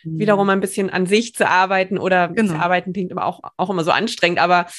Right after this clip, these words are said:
Speaker 2: wieder für sich
Speaker 1: <laughs>
Speaker 2: da zu sein und sich, ähm, ja, mit sich selbst ein bisschen Zeit zu nehmen. Und ich glaube einfach,
Speaker 1: Genau.
Speaker 2: dieses Thema Zeit ist für, gerade für alleinerziehende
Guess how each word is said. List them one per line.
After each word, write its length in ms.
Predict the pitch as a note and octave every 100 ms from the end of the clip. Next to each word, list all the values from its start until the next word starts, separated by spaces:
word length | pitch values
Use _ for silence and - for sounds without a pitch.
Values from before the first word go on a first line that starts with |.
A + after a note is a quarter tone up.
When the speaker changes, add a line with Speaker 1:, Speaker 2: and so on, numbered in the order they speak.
| -
Speaker 2:
wieder 220 | - G3+ F#3+
für 160 | G#3+
sich 120 | F#3
Speaker 1:
<laughs> 200 | G#3+ -
Speaker 2:
da 240 | E3+ F3+ G3
zu 180 | E3+ G3
sein 380 | F3+ E3+ F3+
und 240 | E3 E3+ E3+
sich, 320 | F3+ F3+ -
ähm, 460 | F#3 E3 D#3+ D#3+ -
ja, 140 | F#3+ F3
mit 160 | E3
sich 140 | E3+ -
selbst 260 | E3+ -
ein 100 | F3
bisschen 380 | E3 - F3 E3+
Zeit 360 | - F3+ F#3 -
zu 160 | E3+
nehmen. 440 | E3 D#3+ D#3+ D#3+ E3 - - -
Und 80 |
ich 100 | G3+
glaube 260 | G#3 G3 A3
einfach, 240 | F#3 E3
Speaker 1:
Genau. 80 | D#3+
Speaker 2:
dieses 320 | G3+ G3 -
Thema 380 | - G3+ F3+ F3+
Zeit 480 | - F#3 F3+ A#3 D#4
ist 180 | A#3 -
für, 240 | A3+ G3+
gerade 360 | G3 F3+ G#3 B3
für 180 | A#3 G3+
alleinerziehende 920 | G3 G3+ A3 A3 A3 G#3 G3 G3